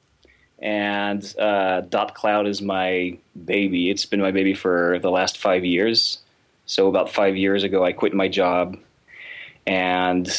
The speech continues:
uh, set out to work on all things DevOps and, um, deployment automation in cloud and that kind of stuff. Um, and I guess I could give you the long,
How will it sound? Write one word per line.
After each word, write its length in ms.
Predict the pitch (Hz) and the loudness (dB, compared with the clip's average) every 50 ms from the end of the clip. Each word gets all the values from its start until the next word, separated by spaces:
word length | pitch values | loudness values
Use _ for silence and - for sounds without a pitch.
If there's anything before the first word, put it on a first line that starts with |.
| - - | -2 0
uh, 480 | 98 95 90 90 87 85 85 85 85 87 | 2 2 4 4 4 4 4 2 2 0
set 260 | 82 - - 117 98 | 0 0 2 2 4
out 220 | 98 98 98 - | 4 4 2 0
to 80 | - 110 | 0 0
work 400 | 101 98 101 101 104 101 104 - | 2 2 4 2 2 0 -2 -6
on 560 | - 95 95 92 92 92 92 90 92 90 90 - - _ _ _ _ _ _ _ | -4 -2 -2 0 0 0 -2 -2 -4 -6 -8 -10 -14 _ _ _ _ _ _ _
all 160 | - 107 104 101 | 0 2 2 2
things 800 | - - 117 110 107 107 104 104 101 101 95 95 95 - - 85 | 0 0 2 2 4 4 4 2 2 0 0 -2 -4 -4 -4 -2
DevOps 680 | - 113 113 104 104 101 101 101 101 - - - - | 0 0 2 2 2 2 0 0 -2 -2 -6 -6 -6
and, 640 | 107 101 98 98 95 92 90 90 90 90 90 87 - - - - | -6 -4 -4 -4 -4 -4 -4 -4 -4 -6 -6 -8 -8 -10 -8 -6
um, 520 | - 95 90 87 85 82 82 82 87 92 95 | -4 -4 -4 -4 -4 -4 -6 -8 -10 -12 -8
deployment 500 | - 98 - - - 110 107 104 98 78 | -8 -8 -8 -2 0 0 2 2 2 2
automation 500 | 92 95 92 92 95 95 - - 92 85 | 0 0 0 0 0 0 -2 -4 -4 -6
in 80 | 85 | -8
cloud 380 | - - - 95 90 90 90 90 | -6 -4 -2 -2 0 -2 -2 -4
and 100 | 90 90 | -4 -4
that 140 | 92 - - | -6 -6 -4
kind 160 | - 87 87 | -6 -6 -4
of 80 | 82 | -4
stuff. 480 | - - - 92 82 - - - - - - | -4 -2 0 -2 -2 -4 -8 -16 -18 -10 -6
Um, 440 | 98 95 - - 85 90 90 - 104 - - - - _ _ _ _ _ _ - - - - | -4 -2 -2 -2 -2 -4 -8 -10 -12 -16 -20 -20 -20 _ _ _ _ _ _ -18 -18 -6 -4
and 560 | 110 107 95 98 92 90 87 87 87 85 85 - - - - - - - - - - - - - - _ - | -2 0 2 2 2 2 2 0 0 -2 -4 -6 -10 -14 -16 -20 -20 -20 -20 -20 -20 -20 -20 -20 -16 _ 0
I 100 | 117 120 | 2 2
guess 160 | 131 127 127 | 4 2 2
I 40 | 120 | 2
could 80 | 110 | 2
give 120 | 110 117 113 | 2 2 2
you 60 | 113 | 4
the 100 | 104 101 | 4 4
long, 160 | 98 98 - | 2 2 0